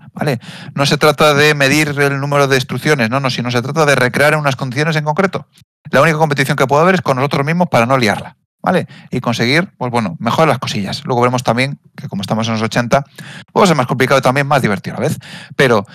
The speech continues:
como decía antes, esto es para disfrutar, ¿vale? Nosotros mismos. Volviendo a lo de los símbolos, ahí tenéis unos símbolos militares, ¿vale? Con unidades. Hay batallones, pelotones, etcétera. Y que identifican una cosa. En la vida real,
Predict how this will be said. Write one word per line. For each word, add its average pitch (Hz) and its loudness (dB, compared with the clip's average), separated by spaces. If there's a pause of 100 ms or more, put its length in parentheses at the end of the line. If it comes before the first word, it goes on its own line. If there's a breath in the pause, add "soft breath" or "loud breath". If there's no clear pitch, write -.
(200 loud breath)
como 135 0
decía 156 4
antes, 123 -2
esto 160 0
es - 0 (240)
para 117 2
disfrutar, 104 -4
¿vale? 170 -6
Nosotros 135 -4
mismos. - -16 (480 loud breath)
Volviendo 208 4
a 196 4
lo 185 6
de 170 4
los 147 2
símbolos, 127 -4
ahí 180 2
tenéis 180 -2
unos 143 -2
símbolos 170 -2
militares, 170 0
¿vale? 170 -2
Con 120 -4
unidades. 113 2 (340 loud breath)
Hay - -6
batallones, 123 0
pelotones, 117 -2
etcétera. 98 -6 (160 loud breath)
Y 190 0
que 196 0
identifican 165 -2
una 107 -4
cosa. - -10 (480 loud breath)
En 117 0
la 117 4
vida 165 6
real, 175 4